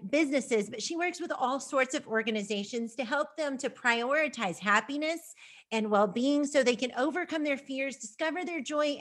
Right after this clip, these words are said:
and activate their limitless potential. This woman is the smiliest, sweetest, cutest woman. I, I love her so much. I love seeing her post on social media. You are going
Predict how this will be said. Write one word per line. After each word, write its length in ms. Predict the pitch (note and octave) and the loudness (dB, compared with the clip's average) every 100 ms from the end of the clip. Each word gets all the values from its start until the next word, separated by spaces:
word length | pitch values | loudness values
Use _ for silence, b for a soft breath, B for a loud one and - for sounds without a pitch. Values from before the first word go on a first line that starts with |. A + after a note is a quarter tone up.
| - | -4
and 120 | A3+ B3 | -2 2
activate 560 | D#4 - E4 C4+ C4+ | 2 2 0 2 2
their 140 | A#3+ A#3 | 0 2
limitless 480 | C#4 D4 D4 B3+ | 0 0 -2 -4
potential. 600 | - G#3 A#3+ A3+ A3 D3 - b b b b - | -6 -6 -2 0 0 -2 -6 b b b b -2
This 360 | A3+ F4+ F4+ D4+ | 4 4 4 2
woman 480 | C#4+ C4 B3+ B3+ - | 4 6 4 2 0
is 500 | A#3+ C#4 D4+ D#4+ C4 - - | 2 4 4 2 -2 -8 -10
the 240 | G#3+ A#3 | 2 2
smiliest, 1000 | A#3 - C#4 C4+ E4+ F#4 F4+ F4+ F4 - - | 2 -2 4 6 6 2 0 0 -2 -10 -12
sweetest, 760 | - - C#4+ E4+ F4+ - - - | -14 -4 -2 2 0 -2 -10 -6
cutest 520 | D#4 F#4 G#4+ C#4+ C#4+ | -2 2 2 2 -2
woman. 480 | D4 C#4 A#3+ A3+ A3+ G3+ | 2 4 4 2 2 0
I, 320 | G#3+ A3+ A3+ - | 2 2 0 2
I 240 | A#3 D4+ | 6 6
love 300 | D#4 D4 D#4 | 6 4 4
her 160 | F#4+ F4+ | 4 0
so 420 | - - C4 C#4+ | -4 2 4 6
much. 300 | C#4 A3 B3 | 6 4 6
I 20 | |
love 180 | D4 D#4+ | 6 6
seeing 260 | A4 G4 F#4+ G#4+ | 6 4 6 6
her 80 | D4 | 8
post 320 | D4 - - | 8 8 8
on 180 | C#4 - | 6 8
social 440 | C#4 F4+ F4+ D#4 | 6 6 4 2
media. 500 | C#4+ C4+ B3 G#3+ F3+ | 4 2 4 4 4
You 540 | G3 B3+ C4+ D4 D#4+ | 2 2 2 2 2
are 200 | D#4 D4 C#4 | 4 4 4
going 480 | C4 C4 B3 B3+ | 2 4 4 4